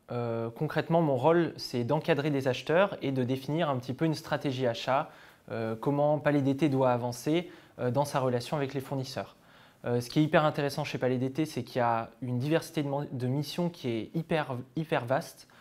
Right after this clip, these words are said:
On travaille sur plein de sujets, il y a plein de projets. Euh, c'est tout le temps différent, ça ne se ressemble jamais. Un autre aspect, euh, qui me touche particulièrement, c'est, euh, la R S E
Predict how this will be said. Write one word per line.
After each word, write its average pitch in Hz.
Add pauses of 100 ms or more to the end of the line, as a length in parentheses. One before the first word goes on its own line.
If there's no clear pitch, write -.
(240)
On 123
travaille 131
sur 131
plein 160
de 160
sujets, 160
il 147
y 120
a 107
plein 151
de 156
projets. 147 (400)
Euh, 113
c'est 117
tout 185
le 190
temps 185
différent, 151
ça 156
ne 123
se 123
ressemble 123
jamais. 127 (320)
Un 139
autre 165
aspect, 160
euh, 123
qui 123
me 127
touche 151
particulièrement, 139
c'est, 151
euh, 120
la 139
R 131
S 135
E 165